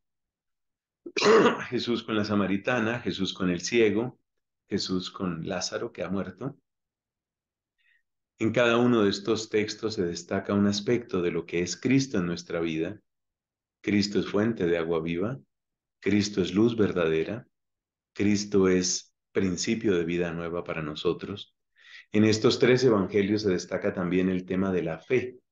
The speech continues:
La fe que la samaritana despierta y que luego se consolida en el pueblo de Sicar.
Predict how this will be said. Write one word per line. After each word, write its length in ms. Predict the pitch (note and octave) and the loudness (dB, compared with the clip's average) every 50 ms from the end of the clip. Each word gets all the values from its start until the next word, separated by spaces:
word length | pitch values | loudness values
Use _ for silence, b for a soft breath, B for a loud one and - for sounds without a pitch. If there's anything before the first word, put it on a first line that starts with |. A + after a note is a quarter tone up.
| _ _ _ _ _ _ _ _ _ _ _ _ _ _ _ _ _ _ _ _ _ - | _ _ _ _ _ _ _ _ _ _ _ _ _ _ _ _ _ _ _ _ _ -2
La 200 | F#2 F#2 E2 - | 0 0 0 -2
fe 400 | - - A2+ A2+ A#2 B2+ B2 B2+ | 0 2 4 4 4 4 2 0
que 120 | - A2 | 0 0
la 100 | G2 F#2 | 0 0
samaritana 720 | F2 - G2 F2+ F2 E2 E2+ E2+ E2+ - F#2 F#2 G2 G#2 G#2 | -2 -2 -2 -2 -2 -2 -6 -8 -10 -8 -6 -4 -2 0 0
despierta 640 | F#2+ F2+ - - - - G#2 G#2+ G#2+ G2+ G2+ - G#2 | 0 0 -2 -6 -4 0 2 4 4 2 2 0 0
y 100 | G2 G2 | -2 0
que 100 | - E2+ | -2 -4
luego 260 | E2 F2+ F2 F2+ F#2+ | -2 -2 -2 -2 -4
se 120 | F#2+ F#2 | -6 -6
consolida 600 | - - E2+ E2 - E2 D#2+ F2 G2+ A2 G#2+ G2+ | -6 -6 -8 -8 -6 -6 -2 0 2 2 2 2
en 80 | F2+ F2 | 2 0
el 100 | D#2+ E2 | -4 -2
pueblo 300 | - F2 F2+ F2+ F#2+ F#2+ | 0 0 0 2 2 -2
de 80 | F2+ D#2+ | -2 -4
Sicar. 500 | - E2+ - G#2 G#2+ G#2 F2 - - | -6 -10 -6 -2 -2 -2 -2 -4 -12